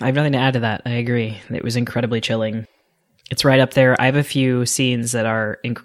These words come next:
that, like, really hit like a punch in the gut. There was that one, and it's right up there with several episodes ago when, I guess it was the episode before,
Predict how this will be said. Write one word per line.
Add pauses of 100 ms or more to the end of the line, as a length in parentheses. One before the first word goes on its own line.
that,
like, (100)
really
hit
like
a
punch
in
the
gut.
There
was
that
one, (320)
and
it's
right
up
there
with (720)
several
episodes
ago (800)
when, (240)
I
guess
it
was
the
episode
before,